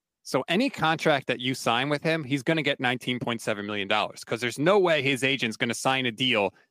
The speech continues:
that doesn't give him that money because he would just refuse to sign anything and then get franchise tagged. So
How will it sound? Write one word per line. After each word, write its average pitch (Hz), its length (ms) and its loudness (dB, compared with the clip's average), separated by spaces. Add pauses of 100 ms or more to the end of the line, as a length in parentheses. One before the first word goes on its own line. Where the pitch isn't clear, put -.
(140)
that 120 160 0
doesn't 135 380 0
give 131 180 0
him 113 160 0
that 113 180 0
money 165 280 2
because 131 280 -4
he 147 140 -4
would 135 140 -2
just - 200 -2
refuse 131 340 0
to 175 100 -10
sign 196 260 2
anything 127 420 -2
and 127 100 -2
then 123 140 0
get 139 220 -2
franchise 165 480 0
tagged. 85 320 -2
So 139 320 2